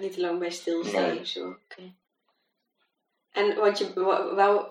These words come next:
Speaker 1: Meidrecht, zei je, of waar
Speaker 2: Ja.
Speaker 1: jij, eh, dat, dat is, dat is best een grote stad, toch?
Speaker 2: Ehm,
Speaker 1: Of in ieder geval,
Speaker 2: ja,
Speaker 1: de
Speaker 2: het is een
Speaker 1: omgeving is
Speaker 2: dorp,
Speaker 1: wel
Speaker 2: maar
Speaker 1: meer
Speaker 2: het ligt, het ligt bij Amstelveen, Amsterdam,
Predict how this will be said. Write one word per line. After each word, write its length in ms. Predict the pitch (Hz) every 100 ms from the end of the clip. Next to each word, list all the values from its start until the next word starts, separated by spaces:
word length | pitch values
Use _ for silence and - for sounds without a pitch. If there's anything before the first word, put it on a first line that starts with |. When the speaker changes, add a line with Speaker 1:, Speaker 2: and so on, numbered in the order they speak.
| - 185
Speaker 1:
Meidrecht, 560 | 185 220 - 92 -
zei 160 | 127 127
je, 80 | 127
of 100 | -
waar 160 | -
Speaker 2:
Ja. 260 | 92 - 107
Speaker 1:
jij, 300 | 104 101 104
eh, 60 | - _ - - _ _ _ _ _ _ _ _ 180
dat, 180 | 190 175
dat 140 | 196 185
is, 180 | - - - 190 180
dat 80 | 196
is 80 | -
best 200 | 202 -
een 100 | 190
grote 600 | 196 190 185 180 180 180 - _ _ -
stad, 440 | - 185 175 -
toch? 280 | - - - _ _ _
Speaker 2:
Ehm, 460 | 208 214 208 202
Speaker 1:
Of 40 | 202
in 40 |
ieder 140 | 196 196
geval, 260 | 180 185
Speaker 2:
ja, 100 | 214
Speaker 1:
de 60 | 220
Speaker 2:
het 80 | 143
is 160 | 139
een 60 | 139
Speaker 1:
omgeving 80 | 135 127
is 60 | -
Speaker 2:
dorp, 140 | 101
Speaker 1:
wel 60 | 101
Speaker 2:
maar 200 | 95 113
Speaker 1:
meer 100 | 117
Speaker 2:
het 140 | 117
ligt, 320 | 120 127 -
het 160 | 107 110
ligt 220 | 120 -
bij 300 | 113 110 104
Amstelveen, 540 | 110 110 117 - 110 104
Amsterdam, 720 | 104 - 104 107 107 101